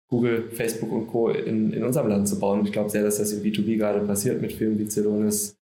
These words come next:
Personio oder auch ausländischen Firmen wie UiPath. Aber das ist eben, was mir wichtig ist, nur eine Art von Unternehmertum. Wenn du eine Dönerbude aufmachst, ist das auch ein tolles Unternehmertum. Und wenn du, äh, Fliesenlegerbetrieb aufmachst, genauso. Und ich glaube, das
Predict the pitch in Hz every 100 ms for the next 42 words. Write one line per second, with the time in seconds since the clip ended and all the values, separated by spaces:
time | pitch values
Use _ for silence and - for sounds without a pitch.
0 | _ _ _ 113 104 107 107 107 104 104
1 | 101 101 101 - 104 101 104 104 110 104
2 | 101 95 - - 107 104 101 - _ _
3 | _ _ - 110 107 104 113 127 127 117
4 | 113 110 - - - - 117 110 110 117
5 | 117 127 - - _ _ _ _ 156 117
6 | 107 127 123 117 120 120 - - _ 120
7 | 113 113 107 123 135 139 147 147 113 113
8 | 110 117 127 123 131 123 - 131 131 127
9 | - 107 - 127 117 104 101 107 120 117
10 | 110 107 110 127 170 - 107 104 107 107
11 | 110 113 107 107 127 120 113 113 107 110
12 | 117 - 113 110 107 113 117 113 101 98
13 | 101 104 - -